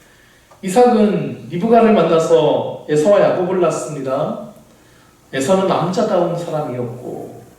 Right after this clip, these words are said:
어, 야곱은 조용히 집에만 있는 사람이었죠. 당시 기준으로 누가 봐도 에서가 나은 사람인데요. 하나님의 선택은 야곱이었어요.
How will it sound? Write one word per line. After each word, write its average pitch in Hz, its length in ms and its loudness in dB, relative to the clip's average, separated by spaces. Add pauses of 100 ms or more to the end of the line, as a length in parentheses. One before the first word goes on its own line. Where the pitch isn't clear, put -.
(340)
어, - 240 -20
야곱은 185 400 -6
조용히 165 420 -4
집에만 175 540 -4
있는 123 160 -6
사람이었죠. 107 840 -10 (680)
당시 151 360 -4
기준으로 180 460 -4
누가 196 260 -4
봐도 220 340 0
에서가 180 420 -2
나은 143 260 -2
사람인데요. 117 520 -8 (600)
하나님의 226 380 0
선택은 - 500 -6
야곱이었어요. 170 720 -6